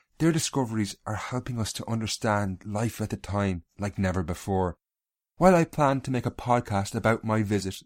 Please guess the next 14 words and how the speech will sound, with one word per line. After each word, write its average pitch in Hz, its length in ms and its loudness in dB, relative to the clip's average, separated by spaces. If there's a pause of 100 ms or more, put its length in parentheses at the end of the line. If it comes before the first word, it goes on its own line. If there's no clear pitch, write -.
(140)
in 110 120 2
a 110 40 4
few 101 240 2
weeks, 95 440 -2 (240)
I 117 100 2
will 139 200 4
be 127 100 0
posting 104 600 -2
lots 107 280 0
of 110 140 -6
exclusive - 680 0
content 92 560 -2
for - 200 -4
patrons 101 760 -4